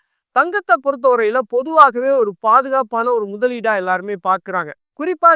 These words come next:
சீனாவை பொறுத்தவரையில, சீனாலையும் இந்தியாலையும் அதிக அளவு வந்து தங்கத்தை பயன்பாட்டுக்காக வாங்கக்கூடியவர்களுடைய எண்ணிக்கை வந்து அதிகரிச்சிருக்கு. ஆபரண தங்கமா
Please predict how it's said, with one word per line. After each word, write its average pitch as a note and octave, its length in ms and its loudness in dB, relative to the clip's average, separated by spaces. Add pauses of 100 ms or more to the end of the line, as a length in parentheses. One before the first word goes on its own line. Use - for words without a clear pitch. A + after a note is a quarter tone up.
(120)
சீனாவை F4+ 540 0
பொறுத்தவரையில, A3 640 -4 (220)
சீனாலையும் C4+ 640 -2 (100)
இந்தியாலையும் B3+ 680 2 (120)
அதிக E4+ 340 -2
அளவு C#4 200 2 (100)
வந்து A3+ 180 -8 (140)
தங்கத்தை B3+ 400 -4 (420)
பயன்பாட்டுக்காக C#4+ 920 2
வாங்கக்கூடியவர்களுடைய A3+ 840 -4 (100)
எண்ணிக்கை C4+ 440 -8
வந்து A3 160 -6 (200)
அதிகரிச்சிருக்கு. A3 680 -10 (240)
ஆபரண D#4 400 4 (140)
தங்கமா B3+ 340 0